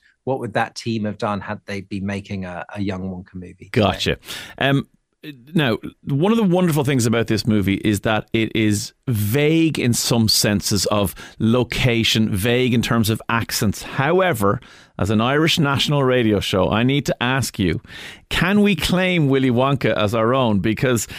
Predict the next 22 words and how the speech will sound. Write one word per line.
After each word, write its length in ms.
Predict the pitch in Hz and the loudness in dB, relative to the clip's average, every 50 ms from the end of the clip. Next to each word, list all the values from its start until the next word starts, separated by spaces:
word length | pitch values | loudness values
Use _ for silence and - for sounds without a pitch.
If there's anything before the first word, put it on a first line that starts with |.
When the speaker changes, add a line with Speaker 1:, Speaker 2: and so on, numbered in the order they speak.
| - - - - - - | -16 -16 -16 -16 -8 -4
Speaker 2:
Willy's 440 | 127 123 147 175 190 214 214 165 156 | 0 2 2 4 4 2 2 2 2
mother 400 | 180 185 214 240 240 247 175 170 | 4 4 4 4 2 2 2 2
in 180 | 147 131 117 | 2 2 2
this 220 | 101 107 117 117 - | 2 2 2 0 -2
certainly 640 | - - - - - - 185 202 208 208 202 202 | -4 -4 -2 -2 0 0 0 2 2 2 2 2
has 240 | 165 156 180 180 151 | 2 2 2 0 0
an 100 | 170 165 - | -2 0 0
Irish 440 | - 160 156 156 151 143 135 - - | 0 2 2 2 2 2 0 -2 -4
twang 680 | - - - - 165 175 165 160 156 147 139 139 135 131 | -8 -8 -4 -2 -2 0 0 0 0 2 2 2 0 0
to 120 | - 147 127 | 0 0 0
her 180 | 139 135 117 | 2 2 2
accent. 400 | 127 131 98 - - - 87 80 | 0 0 -2 -4 -4 -4 -4 -4
So 320 | - - - 113 113 107 - - - - - | -4 -2 0 0 0 0 -2 -6 -14 -12 -6
I'm 200 | - - 220 254 | -2 0 0 -2
thinking 440 | 240 - - 285 277 - 294 262 - | -2 -2 -2 0 0 0 0 0 0
perhaps 640 | - 214 156 131 196 202 208 - - - - - - - - | 0 0 0 0 0 0 0 -2 -4 -6 -8 -10 -12 -8 -2
you're 200 | 160 165 220 247 | 0 2 2 2
saying 560 | - - 233 233 214 175 147 135 123 120 - _ _ _ _ _ | 2 0 0 0 0 0 2 2 0 0 -2 _ _ _ _ _
Willy 300 | - 123 139 170 165 156 | -2 0 2 2 4 4
Wonka 320 | 147 147 147 143 123 - 127 | 2 2 2 0 0 0 0
is 80 | 110 | 2
Irish. 460 | 117 107 95 87 - - - - - | 2 2 2 0 0 -2 -6 -10 -12